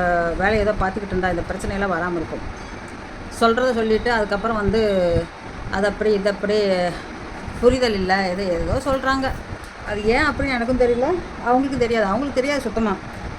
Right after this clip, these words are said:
இதெல்லாம், இதெல்லாம் ஒரு பெரிய மேட்டரா? இதை போய் சொல்லி, நம்ம ஒரு, அவங்கள போய் இன்னொருத்தர்கிட்ட அனுப்பிச்சி வச்சு கேட்டு, அதை நம்ம இவங்கள்கிட்ட இருந்து ப்ரூஃப், அவங்களாம் இப்படி சொல்றாங்க, அதை எப்படி நீங்க அப்படி போடலாம் அப்படின்னு ஏதோ சொல்லி கேட்குறாங்க. அடுத்த, அடுத்த பக்கம்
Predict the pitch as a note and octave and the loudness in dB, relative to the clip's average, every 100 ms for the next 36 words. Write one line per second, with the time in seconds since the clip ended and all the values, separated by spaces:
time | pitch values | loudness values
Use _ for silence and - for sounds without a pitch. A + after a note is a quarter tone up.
0 | - A#3 C4 C#4+ E4+ D#4+ B3+ D4 D#4+ C4+ | -2 2 4 6 4 4 4 4 4 2
1 | B3 C4 A#3+ G#3+ G#3 G#3 G#3 G3+ G#3 A#3+ | 0 0 0 0 0 0 0 -4 0 2
2 | C4 B3 A#3 B3+ B3 G#3 G3 F3+ - - | 2 2 4 6 6 4 2 -4 -8 -14
3 | - - - - - - - - - - | -14 -14 -14 -12 -10 -10 -12 -12 -12 -8
4 | G#3 G3+ G3 G3 G3 F#3+ F#3+ G3+ G3 A#3 | -4 0 2 2 2 2 2 0 0 0
5 | A3 A#3 A#3+ A3+ G#3+ G#3 G3+ G3 A3+ A#3+ | 2 0 0 -2 2 4 6 4 4 2
6 | A3 - A3+ A#3 D4 A#3 G3+ C4+ B3 B3 | 2 0 0 2 2 2 2 0 0 -2
7 | A#3 A3+ A#3 A3 A#3 A#3 A#3+ C4 A#3 G#3 | 0 0 0 0 -2 -2 0 2 2 2
8 | G#3+ A3 G#3+ G#3+ G#3+ G#3+ G#3+ G#3+ G#3+ - | 2 -2 -2 -2 -2 0 0 0 -2 -6
9 | - - G#3 G3 B3+ A#3 A3 G#3 G3 G#3 | -10 0 0 2 2 2 0 0 0 2
10 | A3 G#3+ G#3+ F#3+ - G3 G#3+ G#3+ A#3 C4+ | 4 4 2 -2 -4 -4 -2 -2 -2 -2
11 | C4+ A#3 A3 G3+ F3 D3 - - - - | -2 -2 0 0 0 -4 -8 -10 -8 -10
12 | - - - - - - A#3+ D4+ - D4 | -10 -12 -12 -12 -6 2 4 4 4 4
13 | A#3+ B3+ D4+ C4+ A3+ G#3+ A#3+ - - | 4 2 0 0 2 2 0 -4 -8